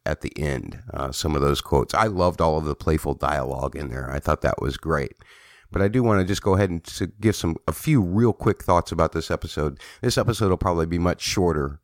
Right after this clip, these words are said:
than normal. Uh, again, I'm just trying to catch up with everything, and I apologize.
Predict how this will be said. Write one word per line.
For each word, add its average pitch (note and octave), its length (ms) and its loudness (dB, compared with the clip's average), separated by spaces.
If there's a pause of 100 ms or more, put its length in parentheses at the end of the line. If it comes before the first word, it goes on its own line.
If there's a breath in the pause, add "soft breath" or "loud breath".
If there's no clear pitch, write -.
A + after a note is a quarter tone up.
than F2 160 2
normal. D2 460 -2 (320 soft breath)
Uh, D2 280 -6 (120)
again, D2+ 400 -6 (160)
I'm C#2+ 140 -6
just - 160 -6
trying D2+ 260 2
to C2+ 80 -2
catch - 300 -2
up - 180 -2
with C#2 140 -4
everything, C2+ 480 -4
and C#2+ 100 -2
I C#2 80 0
apologize. C2+ 800 -2